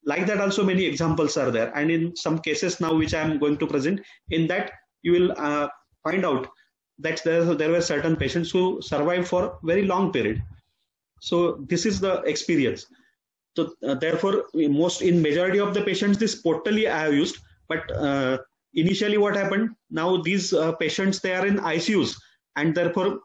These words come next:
we have to take, of course, take permission of the doctors who are, uh, uh, of the in charge of that I C U,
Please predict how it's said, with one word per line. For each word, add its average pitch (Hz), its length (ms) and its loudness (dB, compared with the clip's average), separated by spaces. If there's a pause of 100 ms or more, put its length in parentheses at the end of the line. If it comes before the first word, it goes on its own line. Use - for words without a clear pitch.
(160)
we 143 60 -2
have 151 120 0
to 170 120 -2
take, 185 200 -4
of 143 200 -2
course, 180 360 -4
take 170 180 -4
permission 160 400 0
of 160 140 0
the 151 120 -2
doctors 143 400 -2
who 156 120 0
are, 160 180 -2 (400)
uh, 135 280 -2 (120)
uh, 123 300 -2
of 131 180 -4
the 143 100 2
in 131 100 0
charge 143 240 -2
of 127 200 0
that 127 180 -2
I 123 100 -2
C 127 180 -4
U, 180 120 -2